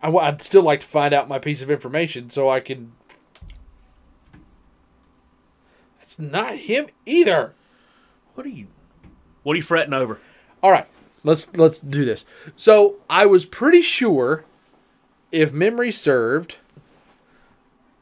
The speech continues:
Speaker 1: that, um, the guy that played Liu Kang in, um, the Mortal Kombat movies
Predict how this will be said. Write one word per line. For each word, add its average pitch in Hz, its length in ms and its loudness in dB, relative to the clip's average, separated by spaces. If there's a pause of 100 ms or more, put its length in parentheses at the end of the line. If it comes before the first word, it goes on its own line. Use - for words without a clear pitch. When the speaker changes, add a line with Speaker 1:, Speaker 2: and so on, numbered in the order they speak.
(680)
Speaker 1:
that, 156 420 4
um, 139 440 2 (1900)
the 151 180 -2
guy 185 240 2
that 226 160 6
played 147 640 0 (200)
Liu 147 320 0
Kang 123 640 -6 (1000)
in, 135 640 -4
um, 120 420 -6 (1300)
the 147 140 -8
Mortal 143 240 0
Kombat 202 460 -2
movies 120 560 -10